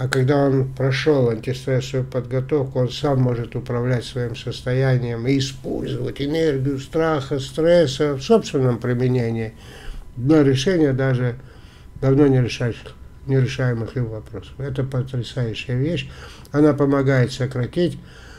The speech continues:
кризисные состояния у людей. Она помогает сократить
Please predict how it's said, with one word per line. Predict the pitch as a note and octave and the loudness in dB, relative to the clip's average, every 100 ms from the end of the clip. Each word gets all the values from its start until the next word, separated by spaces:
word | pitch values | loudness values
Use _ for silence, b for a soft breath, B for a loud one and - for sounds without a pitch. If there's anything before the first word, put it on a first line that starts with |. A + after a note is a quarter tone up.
| B B B B - - - - | B B B B -20 -20 -20 -6
кризисные | D3 D#3+ B2+ - C#3 C3 | 0 2 2 2 0 0
состояния | C3 B2 - C3 C#3+ F3 E3 C#3 | 0 -4 0 2 4 4 4 4
у | C3 B2 | 4 2
людей. | A#2 G#2+ G#2+ G#2 G2 - B B B - | 0 -2 -2 -4 -6 -14 B B B 0
Она | C3 C3 | 2 4
помогает | C3 B2 B2 C3 C3 A#2 - | 2 0 0 2 2 0 -4
сократить | - - A#2 A#2 D3+ D3 | -10 -8 -6 -4 -2 -2